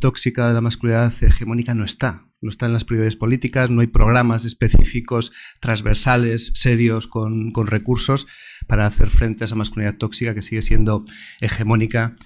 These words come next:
en, en las cárceles, pero también en la cárcel de fuera, ¿no? Que es esta, esta, esta sociedad, eh, sexista, ¿no? Y luego también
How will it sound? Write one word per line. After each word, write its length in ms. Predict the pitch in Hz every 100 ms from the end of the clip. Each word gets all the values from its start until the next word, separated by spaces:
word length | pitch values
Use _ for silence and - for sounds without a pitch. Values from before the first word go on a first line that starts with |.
| _ -
en, 420 | 101 101 95 95
en 80 | 104
las 120 | 95
cárceles, 600 | - 123 117 120 139 143
pero 160 | - 104
también 220 | 101 110
en 60 | 104
la 100 | 98
cárcel 320 | 110 - 104
de 100 | 101
fuera, 380 | - 110 101 95
¿no? 140 | 107
Que 180 | 107 98
es 180 | 98 -
esta, 520 | 113 - 101 95 95 - - - - - - -
esta, 580 | 110 - 110 117 - 110
esta 180 | 107 104
sociedad, 580 | 101 95 101 104 101 98 - -
eh, 340 | 104 98 95
sexista, 680 | - 98 - - - - 98
¿no? 60 |
Y 40 | 131
luego 160 | 135
también 420 | 139 151 139 135